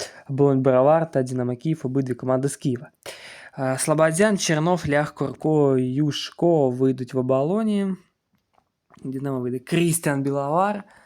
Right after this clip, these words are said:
Брагаро, Геррера. Андрієвський там ще, до речі, вийде.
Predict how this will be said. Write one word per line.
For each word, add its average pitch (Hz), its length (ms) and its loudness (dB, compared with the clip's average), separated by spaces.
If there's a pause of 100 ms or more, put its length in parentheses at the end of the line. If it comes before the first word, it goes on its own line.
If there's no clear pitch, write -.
(640)
Брагаро, 147 600 -2
Геррера. 147 720 -2 (1300)
Андрієвський 170 680 0
там 143 160 -6
ще, - 280 -12
до - 60 -12
речі, - 240 -16
вийде. 135 300 -18